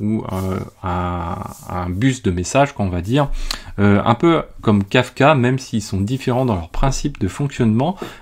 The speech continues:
mais, euh, grosso modo ça fonctionne un petit peu sur le même principe. C'est ce qu'on appelle un middleware orienté,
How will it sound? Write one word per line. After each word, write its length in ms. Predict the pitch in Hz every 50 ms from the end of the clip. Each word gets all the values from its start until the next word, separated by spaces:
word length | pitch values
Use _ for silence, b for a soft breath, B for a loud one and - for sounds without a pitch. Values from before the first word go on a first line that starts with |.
| B B
mais, 340 | 110 123 139 156 147 - - -
euh, 60 | 107
grosso 340 | 101 98 107 113 110 - 113
modo 240 | 107 101 98 131 139
ça 140 | - - 95
fonctionne 280 | - 104 95 - 123
un 60 | 107
petit 140 | 95 - -
peu 120 | - - 131
sur 140 | - -
le 80 | 98 95
même 200 | 98 117 127 120
principe. 500 | - - 107 98 - - 143 151 - - B B B B B
C'est 140 | B - 120
ce 60 | - -
qu'on 100 | 139 135
appelle 300 | 131 127 - 151 135 110
un 80 | 92
middleware 920 | 101 123 151 156 143 147 139 139 139 139 139 143 143 143 135 120 - -
orienté, 720 | 120 113 120 117 120 120 120 113 117 127 123 120 120 -